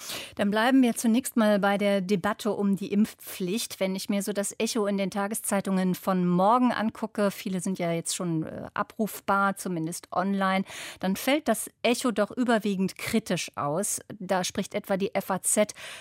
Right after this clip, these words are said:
von einem Kuddelmuddel. Da möge jetzt vielleicht die Koalition befriedet werden, wenn die Ampelregierung keinen eigenen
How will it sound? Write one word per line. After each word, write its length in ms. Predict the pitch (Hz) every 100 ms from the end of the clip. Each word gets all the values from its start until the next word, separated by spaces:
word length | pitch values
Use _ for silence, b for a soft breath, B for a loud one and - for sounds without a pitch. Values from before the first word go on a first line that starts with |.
| B
von 180 | 208
einem 320 | - 185 185 180
Kuddelmuddel. 840 | - 285 254 226 214 214 226 214 214
Da 200 | - 185
möge 320 | 190 202 208
jetzt 300 | 202 - -
vielleicht 260 | 202 190 -
die 300 | 185 185 -
Koalition 640 | - 233 214 - 277 285
befriedet 600 | 220 - 277 262 226 -
werden, 320 | 220 214 214
wenn 140 | 196 196
die 140 | 196
Ampelregierung 840 | 190 202 202 190 190 196 190 190
keinen 380 | - 202 190 190
eigenen 600 | - 190 208 202 196 190